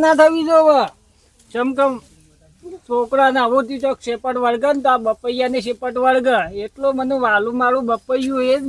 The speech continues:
મારો દીકરો. આવડું હતું ને આવડું મોટું કર્યું. કેટલો સમય લાગ્યો.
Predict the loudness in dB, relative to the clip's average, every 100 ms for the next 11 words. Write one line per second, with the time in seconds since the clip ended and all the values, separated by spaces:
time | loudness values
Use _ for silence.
0 | 0 4 2 2 -4 -2 0 2 0 -6
1 | _ _ _ _ _ _ _ _ -6 -2
2 | -2 -2 -2 4 2 2 -2 -2 2 2
3 | 2 0 0 0 -2 0 2 2 -4 -6
4 | -12 -6 -6 -4 -6 -6 -6 -6 -6 0
5 | 2 2 0